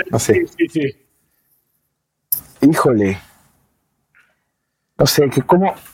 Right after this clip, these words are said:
Speaker 1: ¿cómo podrías medir la felicidad en tu vida? O sea, a mí me, me, me, me está muy cañón. Es decir, eh,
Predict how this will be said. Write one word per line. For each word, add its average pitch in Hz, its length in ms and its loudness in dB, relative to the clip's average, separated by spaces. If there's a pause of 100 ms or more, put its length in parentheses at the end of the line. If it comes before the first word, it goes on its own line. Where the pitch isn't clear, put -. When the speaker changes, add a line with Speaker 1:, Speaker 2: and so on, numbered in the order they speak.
(140)
Speaker 1:
¿cómo 202 220 4
podrías 165 560 2
medir 127 520 0 (680)
la - 120 4
felicidad 120 600 2
en 139 140 -2
tu 107 160 2
vida? 104 480 0 (320)
O - 100 0
sea, 123 200 4
a 127 40 0
mí 143 120 0
me, 165 140 0
me, 120 260 0
me, 107 300 0 (120)
me 110 120 2
está 107 160 0
muy 131 180 2
cañón. 98 340 0 (1040)
Es 143 160 4
decir, 143 320 0 (560)
eh, 123 720 2